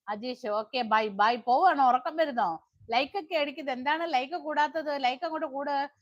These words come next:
ലൈക്ക് അടിച്ച് കയറി വാ. പവിത്രൻ, കുട്ടികൾ, രണ്ട് കുട്ടികൾ, ഒരാൾ ഡിഗ്രി ഫൈ-, ഫൈനൽ എക്സാം എഴുതുന്നു, ഒരാൾ സെക്കൻഡ് ഇയർ പഠിക്കുന്നു. അനന്ത് ഡാൻസ് കളിക്കുന്നു. ഹായ് അനന്ത്, ഡാൻസ് കളിച്ചാൽ ഞാൻ ഡാൻസ് കളിക്കത്തില്ലേ? പിന്നെന്താ?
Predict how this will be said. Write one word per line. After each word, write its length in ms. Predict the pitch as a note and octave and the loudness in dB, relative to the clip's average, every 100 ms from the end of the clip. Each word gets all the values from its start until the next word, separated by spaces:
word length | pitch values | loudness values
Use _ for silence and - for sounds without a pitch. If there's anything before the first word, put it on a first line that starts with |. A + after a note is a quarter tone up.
| _ - | _ -2
ലൈക്ക് 260 | B3 C#4 | -2 0
അടിച്ച് 220 | E4+ C#4+ F4+ | -4 -4 -6
കയറി 240 | C#4 C4+ | -6 -4
വാ. 300 | C#4 C4 C4 | 0 2 2
പവിത്രൻ, 1040 | B3 B3 B3+ B3 C4+ C4 B3+ A#3+ G#3+ F3+ | 0 -2 -2 -6 0 2 2 0 -6 -16
കുട്ടികൾ, 460 | F3+ B3 B3 C#4+ C#4 | -14 -16 -8 -6 -4
രണ്ട് 300 | A#3+ B3+ D4 | -4 -4 -6
കുട്ടികൾ, 360 | C#4 A#3+ A#3 | -6 -6 -4
ഒരാൾ 340 | B3+ B3 A#3 A#3+ | -2 0 0 -2
ഡിഗ്രി 320 | A3 G#3 B3+ C4 _ _ _ - | -8 -14 -14 -14 _ _ _ -2
ഫൈ-, 280 | A3 A#3 | 0 -2
ഫൈനൽ 380 | A3+ A3+ A#3+ C4 | -2 -4 -2 -6
എക്സാം 400 | A#3+ - B3 A#3+ | -8 -4 -4 -4
എഴുതുന്നു, 320 | G#3 G#3+ A3 | -8 -10 -10
ഒരാൾ 320 | B3+ A#3+ A3 A3+ | -8 -4 -4 -6
സെക്കൻഡ് 360 | A#3+ A3 G#3+ | -10 -12 -8
ഇയർ 140 | A3+ A3 | -6 -6
പഠിക്കുന്നു. 440 | G3 F#3 E3+ D#3 _ _ _ _ _ | -8 -10 -16 -18 _ _ _ _ _
അനന്ത് 480 | A3 A3+ B3+ A#3+ G3+ F#3+ | -10 -8 -6 -4 -4 -2
ഡാൻസ് 320 | G#3 A#3+ D4 | 0 0 -4
കളിക്കുന്നു. 380 | B3+ G#3+ G3 F#3 | -8 -8 -10 -10
ഹായ് 360 | F#3 B3 C4 E3+ - _ _ _ _ _ _ _ _ | -4 -4 -4 -10 -20 _ _ _ _ _ _ _ _
അനന്ത്, 280 | G3+ A3+ A#3+ | -12 -8 -4
ഡാൻസ് 340 | A#3+ A3+ A3+ | -2 -2 -4
കളിച്ചാൽ 300 | A#3+ A3 A3+ | -8 -6 -6
ഞാൻ 180 | A3 A3 | -6 -10
ഡാൻസ് 300 | G#3+ G#3 G#3 | -8 -10 -10
കളിക്കത്തില്ലേ? 500 | G#3 G3 F#3 F3 D#3+ | -14 -12 -14 -14 -14
പിന്നെന്താ? 460 | D#3+ G3 A3 G3+ | -12 -12 -8 -4